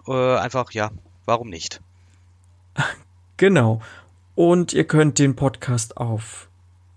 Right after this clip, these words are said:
Speaker 2: Facebook finden, unter Fernsehsessel, der Podcast und auch auf Instagram. Ähm, wär ganz cool, wenn ihr uns da auch irgendwie ein Like da lasst, da laufen.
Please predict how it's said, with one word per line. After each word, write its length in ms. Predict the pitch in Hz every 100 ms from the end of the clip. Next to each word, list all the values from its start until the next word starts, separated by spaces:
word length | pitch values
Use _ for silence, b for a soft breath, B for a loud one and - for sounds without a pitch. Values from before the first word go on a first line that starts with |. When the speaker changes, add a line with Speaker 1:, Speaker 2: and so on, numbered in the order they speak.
| _ _ _ _ _
Speaker 2:
Facebook 480 | - 208 - 196
finden, 560 | - 175 170 - 151 147
unter 260 | - 139 139
Fernsehsessel, 760 | 139 131 131 127 123 - 127
der 120 | 123
Podcast 640 | 117 131 123 - 120 110 -
und 240 | 123 113
auch 240 | - 110
auf 240 | - 117 -
Instagram. 520 | 185 - 170 156 151 147 B B B B B B _
Ähm, 380 | 127 127 120 120 - _
wär 160 | - 147
ganz 200 | 147 - -
cool, 80 | 139
wenn 100 | 135
ihr 80 | 131
uns 140 | 120
da 140 | 120
auch 180 | 110 147
irgendwie 460 | - 139 135 135 135
ein 160 | 131
Like 320 | 123 127 135 -
da 140 | 123
lasst, 320 | 123 120 -
da 280 | 120 120 120 - _ _ _
laufen. 920 | 127 120 127 139 - 127 123 123 -